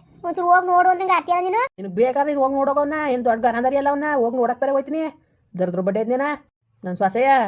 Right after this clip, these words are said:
Speaker 2: ಮನೆ ಬಿಟ್ಟು ಹೋಗಂಗ್ ಮಾಡ್ದ, ಲೋಪರ್ ಬಡ್ಡಿ ಅದ.
Speaker 1: ಅಯ್ಯಯ್ಯಯ್ಯೋ, ನಿನ್ಗೆ ಹೊಟ್ಟೆಲ್ ಹುಟ್ಟು ಮಗನ್ಗಿಂತವ ನೆರ್ಮನೆ ಒಳಗೆ ನಿನ್ಗೆ ಹೆಚ್ಚಾಗಿರೋದ್ ಕತೆ ಹಾಕು. ನಿನ್ನಂತ ಲೋಪರ್ ನನ್ ಮಕ್ಳನ್ನ ನಾನ್ ಎಲ್ಲೂ ನೋಡಿಲ್ಲ ಕಣೆ. ಅಲ್ಲ, ಎಲ್ಲಾರೇ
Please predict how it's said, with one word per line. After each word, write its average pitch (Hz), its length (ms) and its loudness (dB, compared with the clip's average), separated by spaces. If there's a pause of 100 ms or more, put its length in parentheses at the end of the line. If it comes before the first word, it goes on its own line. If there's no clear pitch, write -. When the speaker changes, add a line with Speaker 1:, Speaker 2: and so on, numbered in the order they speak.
(400)
Speaker 2:
ಮನೆ 185 180 0
ಬಿಟ್ಟು 240 140 2
ಹೋಗಂಗ್ 269 180 0
ಮಾಡ್ದ, 277 160 0 (160)
ಲೋಪರ್ 185 280 -2
ಬಡ್ಡಿ 226 180 2
ಅದ. 277 100 0 (240)
Speaker 1:
ಅಯ್ಯಯ್ಯಯ್ಯೋ, 349 580 -2 (1300)
ನಿನ್ಗೆ 349 280 0 (600)
ಹೊಟ್ಟೆಲ್ 339 240 2
ಹುಟ್ಟು 320 200 -6
ಮಗನ್ಗಿಂತವ 320 440 0 (680)
ನೆರ್ಮನೆ 320 360 0
ಒಳಗೆ 359 140 2
ನಿನ್ಗೆ 370 140 0
ಹೆಚ್ಚಾಗಿರೋದ್ 339 400 0
ಕತೆ 359 160 0
ಹಾಕು. 381 160 -2 (460)
ನಿನ್ನಂತ 320 240 0 (120)
ಲೋಪರ್ 311 260 2
ನನ್ 330 160 -2
ಮಕ್ಳನ್ನ 330 280 0
ನಾನ್ 330 180 2
ಎಲ್ಲೂ 285 160 -2
ನೋಡಿಲ್ಲ 302 260 0
ಕಣೆ. 349 120 -2 (480)
ಅಲ್ಲ, 269 120 0 (640)
ಎಲ್ಲಾರೇ 294 300 -2